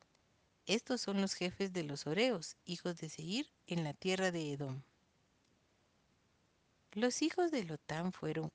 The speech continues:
Ori y Gemam, y Timna fue hermana de Lotán. Los hijos de Sobal fueron Albán, Manahat, Ebal, Sefo y Onam. Y los hijos de Zibeón fueron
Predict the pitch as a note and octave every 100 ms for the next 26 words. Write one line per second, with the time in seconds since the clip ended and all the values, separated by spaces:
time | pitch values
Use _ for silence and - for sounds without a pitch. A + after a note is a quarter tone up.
0 | _ F#3 A3 A#3+ A#3 - _ _ - E3
1 | D3+ - G3 C4+ C#4+ F#3 _ _ _ _
2 | _ _ _ C#3 - - A3+ C#4 D4+ C#4+
3 | - - - E3+ D#3+ D#3 D#3+ F3+ F#3 E3+
4 | D3+ C#3 C#3 C#3 C#3+ - _ _ _ _
5 | _ _ _ _ _ _ _ _ _ -
6 | _ E3+ F3 - D#3+ E3 F#3+ F#3 E3 -
7 | C#3 D3 F#3+ A3 F3 E3+ E3+ C#3+ C#3 C3+
8 | D#3 A3 C#4+ C#4+ _ _ _ _ _ D3
9 | C#3+ C#3 - G3 C4+ - - _ _ _
10 | _ D3 C#3+ C#3+ E3 A3+ C#4+ - _ _
11 | _ _ - - G#3 A3+ - C4+ C4+ -
12 | - F#3+ D#3+ D#3 D3 C3 - _ _ _
13 | _ _ _ _ _ _ _ _ _ -
14 | G#3+ A#3 A#3+ C4 C#4+ C4 A#3 G3 D#3+ C#3+
15 | D3+ G#3 A3 - F#3+ F#3+ F3